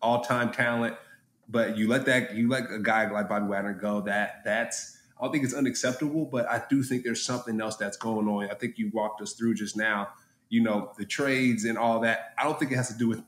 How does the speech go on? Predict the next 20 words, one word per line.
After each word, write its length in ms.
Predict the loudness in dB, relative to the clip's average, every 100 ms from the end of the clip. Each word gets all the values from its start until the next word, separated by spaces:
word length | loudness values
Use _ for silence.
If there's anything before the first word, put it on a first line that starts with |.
| -2
any 220 | 2 4
of 160 | 4 2
that. 200 | -2 -2 -2
I 60 |
think 240 | 0 0 -2
it's 140 | -2
something 260 | -4 -2 -2
deeper. 580 | 2 2 2 0 0 -6 -20 _ _
Um, 340 | -4 0 0 0
and 120 | 0
I'm 100 | -2
sure 240 | 0 0
Bobby 240 | 2 2 2
Wagner 480 | 2 2 0 -2 -2
in 180 | -2
time, 500 | 0 0 2 2 0 0
you 80 |
know, 160 | 0 0
will, 360 | 0 0 -2 -4
will, 440 | -2 -2 -4 -8